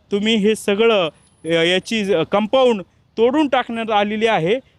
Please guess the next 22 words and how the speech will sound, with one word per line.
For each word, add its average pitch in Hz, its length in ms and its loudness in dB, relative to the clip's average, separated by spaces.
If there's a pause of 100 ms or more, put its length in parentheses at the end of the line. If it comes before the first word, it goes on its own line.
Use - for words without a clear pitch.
आणि 170 280 -4
याच्या 202 280 0
ठिकाणी 220 460 -2
हे - 360 -6
गाळे 180 420 0
बांधण्याचं 233 480 -2
सुरू 214 260 -2
आहे. 202 180 -2 (360)
सगळे 226 240 2
अधिकारी 240 520 0
हात 190 260 -4
वर 220 180 -2
करतायत. 202 400 -2 (300)
नक्की 202 300 -2
याचा 240 240 0
आका 214 300 -2
कोण, 247 360 0 (420)
याची 202 360 -2
आता 220 220 0
आपण 214 300 0
माहिती 208 320 -2
घेऊया 196 440 0